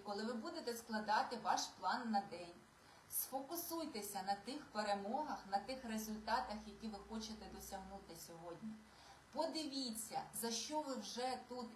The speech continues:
і зараз можете бути вдячними, які ресурси ви тут і зараз маєте. Подивіться, які уже піки були у вашому житті,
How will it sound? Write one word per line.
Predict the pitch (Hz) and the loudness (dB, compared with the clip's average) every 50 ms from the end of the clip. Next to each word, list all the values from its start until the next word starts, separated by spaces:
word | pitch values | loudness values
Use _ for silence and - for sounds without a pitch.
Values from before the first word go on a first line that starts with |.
| - | -4
і | 220 214 | -2 -2
зараз | 214 214 220 220 240 233 226 214 - - 196 | 0 2 4 4 6 4 4 0 -2 -4 0
можете | 214 226 226 214 214 214 - 196 - - | 2 2 2 2 -2 -4 -6 -8 -8 -4
бути | 220 220 220 - 196 190 - - - - | -4 -4 -2 -2 -4 -6 -6 -8 -10 -14
вдячними, | 214 - - 214 - - 208 220 214 - - - 208 190 180 165 - - - - - - - - - - - - - | -16 -10 -2 4 8 8 8 8 6 0 -2 -4 -4 -6 -4 -6 -8 -8 -10 -12 -16 -18 -20 -20 -20 -18 -18 -14 -10
які | 202 190 247 254 - - 285 320 320 | 0 2 2 2 2 -2 -2 -2 0
ресурси | 294 285 254 - - - 254 269 302 - - - 254 226 | 0 0 0 0 -2 -2 -2 -2 -2 -2 -2 -2 -4 -2
ви | 208 208 | -2 -2
тут | 220 214 - 254 269 226 - - - | -4 -4 -2 -2 -2 -2 -4 -6 -2
і | 214 214 | 0 0
зараз | 214 214 208 208 214 208 208 220 - - - - - 185 190 | 2 4 4 6 6 6 6 4 2 -4 -10 -14 -12 -2 2
маєте. | 196 196 196 185 160 151 - - - 117 - - - - - - - - - - | 4 4 4 4 2 -2 -8 -10 -14 -16 -16 -18 -20 -20 -18 -18 -18 -18 -18 -4
Подивіться, | - 262 277 240 311 302 247 233 254 262 269 294 - - - - 208 - - - - - | 0 0 2 4 4 2 2 2 0 -2 -2 -2 0 0 12 12 12 12 12 12 2 -6
які | 214 - 240 233 - - - 302 311 - - - | 4 6 6 6 6 0 -2 -2 -2 -2 0 2
уже | 240 226 214 - 233 247 269 269 240 214 214 - - - | 4 4 4 6 6 10 10 10 10 10 4 -2 -6 -4
піки | 233 247 254 262 269 247 220 - - 214 | -2 0 2 2 2 2 0 -2 -2 0
були | 196 - - 175 208 220 214 226 254 262 247 214 202 | 0 0 -2 0 2 4 6 6 6 4 2 0 -2
у | 208 185 | -4 0
вашому | 196 214 214 214 226 226 - 214 196 196 196 | 4 8 8 8 8 6 2 -2 -4 -4 -4
житті, | 185 - 196 - - - - 214 226 233 226 | -6 -6 -10 -12 -12 -10 -6 -6 -4 -4 -6